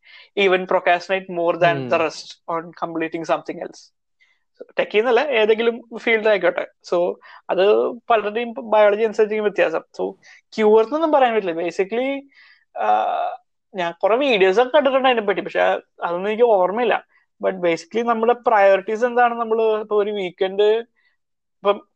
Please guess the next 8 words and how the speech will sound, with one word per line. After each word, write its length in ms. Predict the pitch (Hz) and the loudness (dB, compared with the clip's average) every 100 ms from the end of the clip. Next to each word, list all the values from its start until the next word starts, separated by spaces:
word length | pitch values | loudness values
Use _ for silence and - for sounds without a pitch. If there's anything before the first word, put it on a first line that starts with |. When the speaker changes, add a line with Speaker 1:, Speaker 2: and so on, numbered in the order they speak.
| - | -10
Speaker 1:
weekend 480 | 202 202 208 196 233 | -4 -2 -2 2 2
നമുക്ക് 280 | 214 240 247 _ _ - | 2 -2 -2 _ _ -2
Friday 280 | 208 202 220 | 0 2 2
തുടങ്ങുമ്പോ 320 | 233 226 220 | 2 0 -4
എനിക്കൊരു 240 | 208 214 | -2 -4
ഇതുണ്ടാവും, 420 | 220 196 170 - | 0 0 0 -4
ഓക്കെ, 220 | 170 156 - _ _ | -6 -8 -10 _ _
ഓഫീസിലൊരു 840 | 180 170 180 170 196 185 180 185 | -6 -2 -4 -4 -4 -4 -4 -6